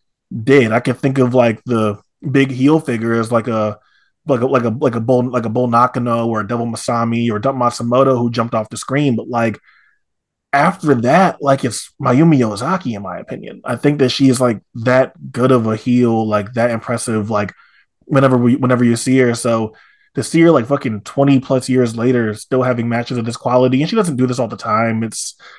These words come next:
bi-yearly, maybe yearly at best, where she has, like, a match of this good that captures people's attention. In twenty sixteen, it was, like, for her versus, like, Arisa Nakajima or some shit. So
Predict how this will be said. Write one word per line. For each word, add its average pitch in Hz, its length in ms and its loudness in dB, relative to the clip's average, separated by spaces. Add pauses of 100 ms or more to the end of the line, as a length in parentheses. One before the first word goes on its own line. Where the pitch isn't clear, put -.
(300)
bi-yearly, 113 1080 2
maybe 120 300 0
yearly 110 500 -4
at - 160 -12
best, 104 400 -6
where 120 140 2
she 131 120 -2
has, 117 240 4
like, 117 140 0
a 113 100 0
match 120 360 0
of 117 120 -4
this 120 240 -4
good 123 340 0
that 110 120 -8
captures 123 300 -4
people's 123 240 -2
attention. 113 640 -4 (360)
In 131 80 -4
twenty 143 200 2
sixteen, 131 560 -2
it 127 100 0
was, 120 180 -2
like, 117 200 0
for 131 260 -4
her 127 220 2
versus, 123 260 -6
like, 113 120 -6
Arisa 117 300 -4
Nakajima 113 520 -4
or 107 80 -2
some 107 200 -8
shit. 107 360 -10 (500)
So 139 540 4